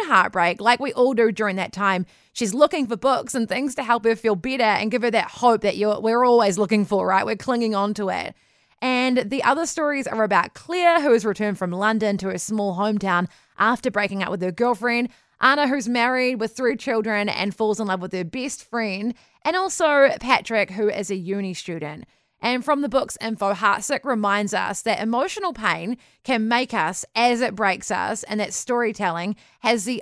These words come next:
ultimate healing power and definitely makes us feel less alone, right? I'm also a little bit behind. I've been reading a bunch of books, uh, for some authors that I'm interviewing soon,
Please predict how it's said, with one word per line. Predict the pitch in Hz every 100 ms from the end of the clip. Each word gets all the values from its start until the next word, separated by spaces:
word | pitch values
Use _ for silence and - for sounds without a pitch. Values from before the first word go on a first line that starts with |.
| -
ultimate | 262 294 302 262 -
healing | - 226 220 190
power | 165 165 165 170
and | 196
definitely | 190 208 226 190
makes | 175 170 -
us | 180
feel | - 175
less | 175 175 185
alone, | 175 175 175
right? | 190 220 - _ _ _ -
I'm | 285
also | 359 349 370
a | 269
little | 247 285
bit | 247 226
behind. | 247 220 202 175
I've | 208
been | 214 226
reading | 214 214 240 233
a |
bunch | 190 190 202 214
of | 208 160
books, | 185 - - -
uh, | 175
for | - 214
some | 208 -
authors | 233 349 359 339
that | 294 262
I'm | 254 247
interviewing | 247 226 269 254 254 254
soon, | - 254 247 254